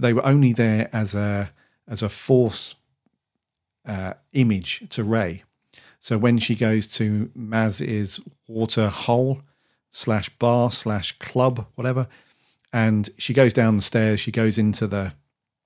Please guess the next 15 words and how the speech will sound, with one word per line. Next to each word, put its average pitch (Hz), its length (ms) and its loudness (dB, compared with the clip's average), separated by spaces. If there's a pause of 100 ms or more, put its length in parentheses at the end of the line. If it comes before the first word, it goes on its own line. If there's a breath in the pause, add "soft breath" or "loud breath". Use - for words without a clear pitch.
(480)
she 110 160 -2
can 107 140 -2
hear 131 300 4
her 104 80 6
name 110 280 4
being 98 200 -2
called. 104 320 -2 (440 soft breath)
She - 180 -8
goes 113 300 4
down 107 240 4
into 107 280 2
the, 101 260 -2 (320)
one 113 220 -4
of 104 100 -4
the, 101 260 0